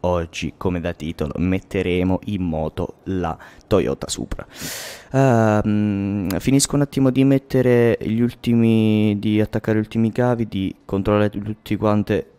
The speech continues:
le ultime viti e poi ovviamente proviamo a mettere in moto questa Supra. E perché no, andare a vedere un po' come, come va su strada, dai. E niente, dai, ci vediamo, ci vediamo tra una decina di minuti al limite, dai.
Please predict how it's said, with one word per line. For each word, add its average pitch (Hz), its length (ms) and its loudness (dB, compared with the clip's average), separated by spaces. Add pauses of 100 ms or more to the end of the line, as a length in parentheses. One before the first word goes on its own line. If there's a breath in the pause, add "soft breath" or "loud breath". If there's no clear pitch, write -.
(100)
le 101 160 -4
ultime 110 400 0
viti 101 420 -8
e 98 160 -10
poi 90 240 -2
ovviamente 85 680 0
proviamo 87 520 -4
a 87 80 -6
mettere 90 380 -6
in 87 60 -2
moto 85 220 -4
questa - 300 -10
Supra. - 340 -10 (320 loud breath)
E 101 260 2 (540)
perché 110 300 2
no, 82 320 0
andare 110 300 4
a 107 40 4
vedere 104 280 4
un 98 100 2
po' 95 140 0
come, - 460 0
come 101 220 2
va 92 140 2
su - 140 -8
strada, 73 440 -8
dai. 85 220 -4 (720 loud breath)
E 107 880 4
niente, 123 260 2
dai, 98 220 2
ci - 160 -4
vediamo, 120 580 4
ci - 140 -2
vediamo 131 280 6
tra 127 500 4
una 127 180 2
decina 127 320 0
di 120 80 0
minuti 90 300 0
al 87 60 0
limite, 87 300 -2
dai. 95 160 -2